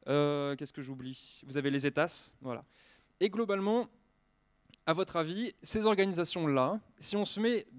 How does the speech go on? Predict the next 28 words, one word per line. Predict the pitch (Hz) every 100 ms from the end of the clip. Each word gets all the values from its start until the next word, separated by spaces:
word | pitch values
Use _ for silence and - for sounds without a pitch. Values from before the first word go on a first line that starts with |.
| 131 - -
à | 160
leur | 160
place, | - 123 - - - _ _ _ -
elles | 160
sont | 214
illégales, | 208 185 165 156 202 147
elles | 147
vendent | 180
un | 170
produit | 143 160 165 196 -
illégal. | 170 147 127 120 120 _ _ _ _
Donc, | 127 147 214 247 - - _ _
pour | - - - _ -
perdurer | 214 185 196 202 190
sur | - 143
le |
territoire, | - 127 123 131 180 202 131 - _ _ _ -
elles | 147
sont | - 180
obligées | 180 180 175 202
de |
s'en | - 156
prendre | 131 160 208 208 -
à | 127
tout | - 226
ce | -
qui | 175
pourrait | - 160 151 151 208